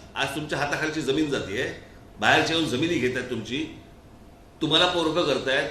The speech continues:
तुमच्या पुढच्या पिढ्यांना पोरकं करतायत, तुमच्या हाताला काही लागत नाहीये, हातात पैसे येत नाहीयेत.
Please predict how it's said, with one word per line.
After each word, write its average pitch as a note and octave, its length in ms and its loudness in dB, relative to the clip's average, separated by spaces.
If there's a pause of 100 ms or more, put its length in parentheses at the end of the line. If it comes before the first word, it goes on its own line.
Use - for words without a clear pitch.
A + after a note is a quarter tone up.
तुमच्या D3+ 220 -2
पुढच्या D#3 240 0
पिढ्यांना C#3+ 380 0
पोरकं D#3 340 2
करतायत, B2+ 420 0 (320)
तुमच्या D3+ 240 0
हाताला - 260 0
काही F3 180 0
लागत D3 340 2
नाहीये, C3 300 0
हातात C3+ 240 -2
पैसे B2+ 320 0
येत E3+ 180 -6
नाहीयेत. A#2+ 400 -2